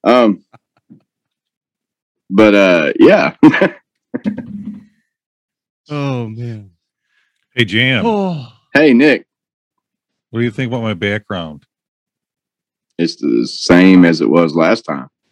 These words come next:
Speaker 3: Was it, was it doing that when he was on? Oh, yeah,
Speaker 1: Yeah.
Speaker 3: the new computer. Never mind.
Speaker 1: Yeah.
Speaker 3: Sorry.
Speaker 2: Yeah.
Speaker 1: But see, the way,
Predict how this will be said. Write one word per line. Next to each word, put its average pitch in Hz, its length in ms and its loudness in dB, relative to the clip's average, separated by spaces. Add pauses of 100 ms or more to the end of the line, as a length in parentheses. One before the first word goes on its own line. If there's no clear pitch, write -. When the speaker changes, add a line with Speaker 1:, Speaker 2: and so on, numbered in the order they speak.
(120)
Speaker 3:
Was 127 140 -2
it, 190 100 -4
was 165 420 -4
it 175 100 -4
doing 170 220 -2
that 170 120 -4
when 160 100 -6
he 160 60 -6
was 151 120 -6
on? 156 240 -6
Oh, 139 100 -4
yeah, 87 200 2
Speaker 1:
Yeah. 95 380 2
Speaker 3:
the 104 60 -6
new 104 60 -10
computer. 104 560 -18
Never 110 200 -10
mind. 101 320 -6
Speaker 1:
Yeah. 95 160 -2
Speaker 3:
Sorry. 110 260 -2
Speaker 2:
Yeah. 107 160 0
Speaker 1:
But 135 100 4
see, 175 180 4
the 151 120 6
way, 170 260 4